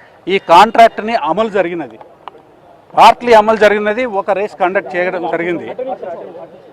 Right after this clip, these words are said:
ఆ తర్వాత స్పాన్సరర్ ఈ రేస్లో నుంచి ఆయన తప్పుకున్నారు. తప్పుకున్నప్పుడు రేస్ కండక్ట్ కంటిన్యూ చేయడం కోసము, కంటిన్యూ చేయడం కోసము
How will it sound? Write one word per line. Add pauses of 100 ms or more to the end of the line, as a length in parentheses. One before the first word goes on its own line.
ఆ
తర్వాత (480)
స్పాన్సరర్
ఈ
రేస్లో
నుంచి (520)
ఆయన
తప్పుకున్నారు.
తప్పుకున్నప్పుడు
రేస్
కండక్ట్ (300)
కంటిన్యూ
చేయడం
కోసము, (840)
కంటిన్యూ
చేయడం
కోసము